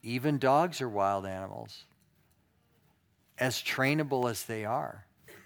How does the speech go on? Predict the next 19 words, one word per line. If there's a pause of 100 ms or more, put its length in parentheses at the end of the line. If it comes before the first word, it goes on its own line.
(1040)
So
that's
the
illustration
that
he's
making. (640)
The
tongue
is
like
an
untamable
animal.
It's
like
a
wild
animal.